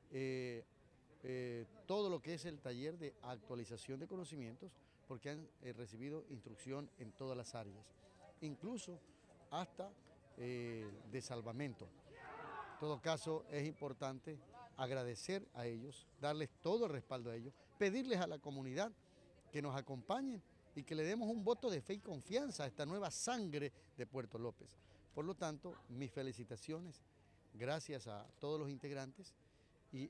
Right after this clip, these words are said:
aspiramos que con esta nueva policía tengamos orden, seguridad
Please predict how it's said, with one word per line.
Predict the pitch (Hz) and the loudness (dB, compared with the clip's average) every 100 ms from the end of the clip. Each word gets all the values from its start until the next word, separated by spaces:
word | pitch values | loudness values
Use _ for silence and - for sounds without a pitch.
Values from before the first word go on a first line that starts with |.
| - | -6
aspiramos | 127 - 135 135 113 98 - - - - | -10 -4 0 2 0 -6 -14 -18 -20 -16
que | - | -8
con | - 123 | -4 -2
esta | 160 - - 135 120 117 | -2 -2 0 0 0 -4
nueva | 135 156 | -2 -2
policía | 147 131 113 160 165 | -2 -4 -4 -4 -4
tengamos | 151 120 131 139 135 - - - - - - | -4 -4 -4 -4 -6 -12 -20 -20 -20 -10 2
orden, | 139 151 165 151 - - - - | 2 2 -2 -8 -14 -20 -20 -14
seguridad | - 147 117 117 110 147 | -6 -2 -2 -2 2 2